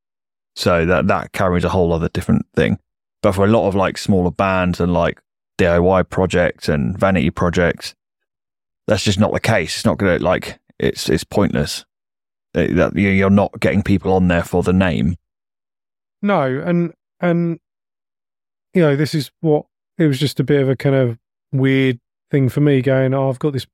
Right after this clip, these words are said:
Speaker 2: problem. How am I gonna fix this?" 'Cause I've got a bass and I know I could borrow a bass and then you still gotta get it set up. And it just, it kept going round and round in circles in my head.
Speaker 1: Yeah.
Speaker 2: And then I, I'd actually had a conversation with you about this exact thing. And I was like,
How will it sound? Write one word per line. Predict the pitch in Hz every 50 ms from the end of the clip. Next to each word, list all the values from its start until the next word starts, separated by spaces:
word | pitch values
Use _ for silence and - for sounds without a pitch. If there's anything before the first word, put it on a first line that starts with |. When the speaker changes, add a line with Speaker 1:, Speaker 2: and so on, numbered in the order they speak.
| _ _
Speaker 2:
problem. | - 147 131 117 139 135 135 131 123
How | 127 139 139
am | 135 135
I |
gonna | 131 131 127 120
fix | - - 143 135 - - -
this?" | 135 135 131 123 - - - _ _ _ _ _ _ _ _
'Cause | - 240 226
I've | 220 214 202 160
got | - 160 143
a | 127
bass | 104 - 135 127 131 135 131 120 - - -
and | 139 135
I | 135 135 139
know | 143 147 143 139 131 127 123 104 - _ _ _ _ _ _ _ _ _ _ _ _ _ -
I | 143 135
could | - 139 117 - -
borrow | 151 147 151 147 147 143 143
a | 139
bass | 127 - 135 135 135 135 135 131 - - -
and | 139 131
then |
you | 131 123
still | - - 143 123
gotta | 139 131 127
get | 120 127
it | 131 127 -
set | - - 139 135 135
up. | 135 131 131 117 -
And | - 143
it | 139 135
just, | 135 143 - - _ _ _ _ _ -
it | 151 147
kept | - 180 165 143
going | 160 151 147 147
round | 156 151 147 139
and | 139 135
round | 143 139 139 131
in | 131
circles | 123 - 160 143 127 - 139 131 120
in | 127 123
my | 123 123
head. | 120 131 120 117 113 - _ _ _ _ _ _
Speaker 1:
Yeah. | - 107 92 -
Speaker 2:
And | 139 139 139
then | 143 143
I, | 143 151 156 165 160
I'd | 151 160
actually | 160 156 - 151
had | 143 131
a | 127
conversation | - 147 139 135 131 143 131 123 - -
with | 131 123
you | 139 143 135
about | 123 135 127 131
this | 131 120 - 131
exact | 123 117 131 127 117 - -
thing. | - 139 131 123
And | 123 123
I | 123
was | 123 113 131
like, | 131 127 123 120